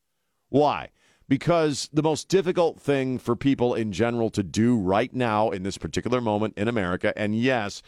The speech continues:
<laughs> a lot of Democrats are guilty as sin of this,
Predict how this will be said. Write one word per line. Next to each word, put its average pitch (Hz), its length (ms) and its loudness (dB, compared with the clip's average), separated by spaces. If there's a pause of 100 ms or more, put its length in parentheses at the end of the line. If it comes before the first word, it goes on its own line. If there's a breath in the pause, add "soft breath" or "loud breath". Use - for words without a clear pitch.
(320 soft breath)
<laughs> - 40 -20
a - 600 -4
lot 135 240 2
of 143 100 -4
Democrats 117 720 0
are 98 180 -2
guilty 131 440 0
as 135 140 0
sin 113 420 -2
of 117 220 0
this, 113 400 -2